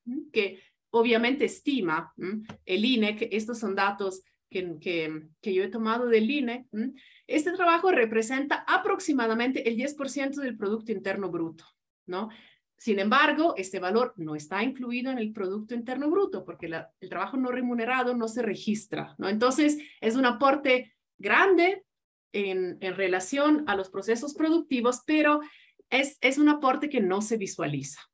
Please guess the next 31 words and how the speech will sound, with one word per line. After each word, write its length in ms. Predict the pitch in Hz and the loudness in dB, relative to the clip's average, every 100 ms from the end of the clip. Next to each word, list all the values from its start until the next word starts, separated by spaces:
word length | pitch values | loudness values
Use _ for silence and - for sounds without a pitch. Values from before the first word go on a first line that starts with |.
| - - | -18 -8
¿no? 200 | 185 226 | -4 -4
Y, 260 | 220 175 156 | -6 -10 -10
y 180 | 170 170 | -8 -8
entonces, 400 | 165 220 254 233 | -4 -4 -4 -6
por 180 | 262 | -4
lo 120 | 269 262 | -2 2
tanto, 280 | 226 226 | 0 2
se 200 | 269 254 | -2 0
relega 580 | 214 202 233 269 254 240 262 | 2 2 4 4 4 2 2
a, 520 | 190 214 214 185 160 | 2 2 0 -2 -2
a, 120 | 160 _ _ _ _ _ _ 185 | -6 _ _ _ _ _ _ -8
eh, 380 | 185 170 165 160 - _ | -6 -4 -6 -10 -16 _
digamos, 360 | 185 185 190 202 | -2 -2 -2 -2
como 220 | 226 196 | -2 -2
actividad 640 | 190 208 180 185 196 202 180 | -4 -4 -2 2 2 2 -2
de 120 | 175 | -6
baja 280 | 175 233 233 | -4 -6 -4
productividad 760 | 254 269 - 302 285 247 240 214 | -4 -4 0 0 2 2 2 0
o 80 | |
de 80 | 208 | -4
baja 220 | 190 196 | -4 -4
importancia 580 | 226 202 - 180 185 208 | -6 -6 -8 -8 -8 -8
de 80 | 185 | -6
la 80 | 170 | -6
economía, 500 | 185 214 302 233 180 | -4 0 2 2 0
cuando 220 | 180 175 | -6 -6
en 60 | 185 | -2
realidad, 520 | 214 233 220 214 214 - _ | 0 2 4 2 0 -10 _
si 180 | - 180 | -4 -4
nosotros, 540 | 175 208 214 220 220 - - _ _ - | -4 -6 0 2 0 -6 -20 _ _ -4
eh, 440 | 208 196 196 214 | 0 0 0 -4